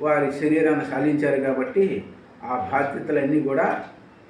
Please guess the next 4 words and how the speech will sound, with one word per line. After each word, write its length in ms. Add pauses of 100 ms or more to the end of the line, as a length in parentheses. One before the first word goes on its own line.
(920)
నిత్యశుద్ధానంద 680
స్వాముల 260
వారమైన 520 (420)
భక్తులైనటువంటి 1000